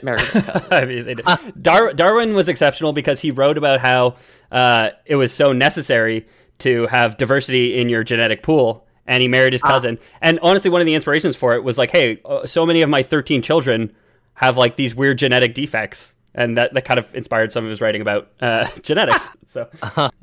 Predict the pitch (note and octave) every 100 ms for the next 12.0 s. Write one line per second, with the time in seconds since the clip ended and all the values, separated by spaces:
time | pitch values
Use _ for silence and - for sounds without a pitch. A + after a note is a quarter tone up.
0 | - - - - - - - - D#3 D#3
1 | C#4+ B3 A3 - F#3+ F#3 D#3+ D3 C3+ B2+
2 | B2 E3 F#3+ C#3+ D3+ D#3+ D#3 A3 A#3 F#3
3 | - F3+ G#3 C#3+ B2 B2 A#2 A#2 A#2 B2
4 | A#2+ A2 - B2 A#2 A2+ A2+ G#2+ - _
5 | - D3+ E3+ F#3 F3 D#3 D3 C3+ A#2+ A#2+
6 | A#2+ G#2+ G2+ - - - B2 D#3 C#3+ A#2+
7 | - C3+ C3+ E3 D#3+ - D3 D3 - C3+
8 | C#3 - C#3+ C#3 - D#3 C3+ - D3 D3
9 | C3+ A#2+ - A#2+ B2+ - C3 A2+ A#2+ C3
10 | C3 A#2 A#2+ A#2+ G#2+ A2 A2 A#2+ A2+ A2+
11 | G#2+ A2 A2 - - - _ _ C3 A2